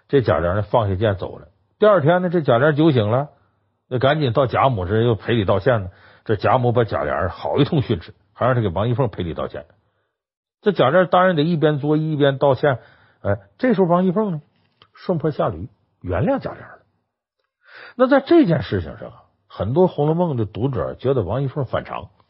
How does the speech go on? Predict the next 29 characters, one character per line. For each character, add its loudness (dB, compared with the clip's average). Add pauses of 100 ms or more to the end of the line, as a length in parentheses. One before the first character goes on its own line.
(380)
为 4
什 0
么？ -4
以 0
这 4
个 4 (340)
凤 -2
辣 2
子 -2
这 0
样 2
的 -4
性 -4
格 -8
啊， -12 (840)
没 0
理 0
都 -6
能 -4
讲 -8
出 -4
理 -8
来， -20
何 -2
况 -2
他 0
占 0
理 -6
呢？ -12